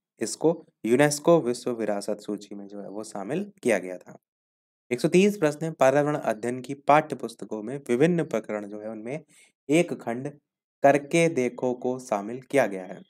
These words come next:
इसका उद्देश्य क्या है? घर में शिक्षार्थियों को व्यस्त रखना, प्रत्यक्ष हस्तपरक अनुभव उपलब्ध कराना,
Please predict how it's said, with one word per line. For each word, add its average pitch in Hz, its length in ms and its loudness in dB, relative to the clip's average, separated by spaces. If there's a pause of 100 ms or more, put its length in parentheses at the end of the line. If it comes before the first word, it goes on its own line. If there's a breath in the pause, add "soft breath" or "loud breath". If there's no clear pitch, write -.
(400)
इसका 160 180 4
उद्देश्य 165 420 4
क्या 127 180 0
है? 98 220 -12 (240)
घर 131 180 4
में 165 140 -2
शिक्षार्थियों 135 580 -6
को 120 160 -12
व्यस्त 101 240 -8
रखना, 135 320 -6 (540 soft breath)
प्रत्यक्ष 131 480 4 (180)
हस्तपरक 127 640 0
अनुभव 110 300 0
उपलब्ध 135 320 -2
कराना, 127 400 -8